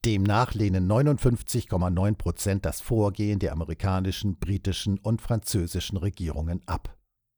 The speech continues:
Tun wir etwas dafür, dass dies so bleibt. Deshalb rufen wir die in und um Berlin lebenden Leser und Leserinnen der Nachdenkseiten dazu auf,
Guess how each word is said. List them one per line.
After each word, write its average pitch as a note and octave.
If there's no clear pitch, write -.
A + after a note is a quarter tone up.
Tun F#3
wir C#3+
etwas A#2
dafür, A#2
dass -
dies F2
so G#2+
bleibt. -
Deshalb C3+
rufen A2+
wir G2
die D#2+
in C3+
und -
um C#3
Berlin G#2+
lebenden G#2
Leser A2
und C#2
Leserinnen F#2+
der F2+
Nachdenkseiten F#2+
dazu -
auf, F#2+